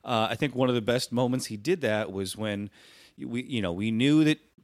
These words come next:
Biden would talk about his fucking dead son, and try to wrap his dead son up in a flag and be like, "How dare you? My son was a patriot. My son was a,"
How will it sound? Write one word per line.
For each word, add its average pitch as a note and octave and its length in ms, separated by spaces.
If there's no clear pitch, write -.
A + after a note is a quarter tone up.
Biden C3 320
would C3+ 120
talk B2+ 260
about C3 220
his A#2 120
fucking B2+ 360
dead C3+ 200
son, G2+ 540
and G2 500
try A#2+ 180
to G#2 60
wrap G#2 340
his G2+ 160
dead A2+ 260
son B2 280
up A#2 160
in A#2+ 80
a A#2 40
flag A2+ 500
and G#2 100
be G#2 120
like, A2 180
"How D3 260
dare C#3 260
you? C3+ 180
My C3+ 160
son C#3 460
was B2+ 160
a C#3 60
patriot. C#3 680
My C#3 160
son D3+ 400
was C#3+ 140
a," B2+ 100